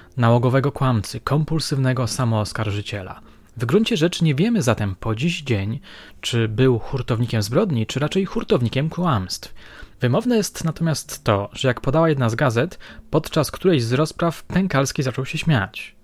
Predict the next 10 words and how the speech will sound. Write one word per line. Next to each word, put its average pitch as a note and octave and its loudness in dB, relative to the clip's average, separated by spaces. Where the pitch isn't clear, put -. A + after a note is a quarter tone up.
Gdy A#2 -2
sędzia D3+ 2
zapytał B2+ 2
o A#2+ -4
powód F#3 4
tego A2+ 0
niestosownego C3+ 0
zachowania, D#3 0
oskarżony C#3+ 0
odparł: C3 0